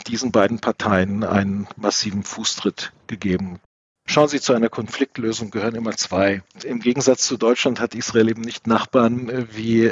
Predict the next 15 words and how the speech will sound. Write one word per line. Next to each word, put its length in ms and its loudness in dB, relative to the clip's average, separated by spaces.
Dänemark 500 4
und 260 -8
Luxemburg, 720 0
sondern 340 2
eben 380 2
Nachbarn. 800 2
Und 160 -6
das 160 -2
ist 300 -2
wirklich 260 -4
ein 100 -2
Unikum, 560 -8
was 160 -8
Israel 460 -2
angeht. 500 -2